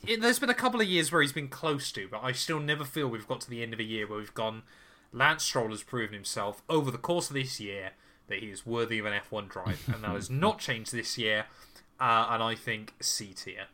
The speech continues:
Speaker 2: Yeah.
Speaker 1: I think Checo gets a lot of hate for the fact, obviously, he was in that completely dominant car. Stroll was just pretty consistently mediocre. Had a couple of okay results.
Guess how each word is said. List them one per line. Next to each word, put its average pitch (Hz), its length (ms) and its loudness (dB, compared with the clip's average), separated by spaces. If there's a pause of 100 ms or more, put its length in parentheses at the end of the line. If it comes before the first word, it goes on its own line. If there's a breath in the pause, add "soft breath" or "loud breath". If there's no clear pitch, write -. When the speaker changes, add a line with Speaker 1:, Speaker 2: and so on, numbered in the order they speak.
(960 soft breath)
Speaker 2:
Yeah. 104 160 -4
Speaker 1:
I 120 40 2 (260)
think - 20 -10
Checo 170 440 6
gets 156 220 4
a 143 40 -2
lot 127 200 2
of 117 100 2
hate 113 320 -2
for 113 320 -4
the 107 80 -10
fact, 110 240 -4
obviously, 110 220 -8
he 104 40 -10
was 101 100 -10
in 104 140 -6
that 101 140 -8 (480)
completely 120 340 -4
dominant 98 360 -6
car. 104 320 -2 (580 loud breath)
Stroll 151 420 6
was 127 260 2
just - 600 -2
pretty 135 220 0
consistently 127 580 -4
mediocre. 104 520 -4
Had 113 160 2
a 135 60 -4
couple 151 240 2
of 123 100 2
okay 113 340 2
results. 104 580 -4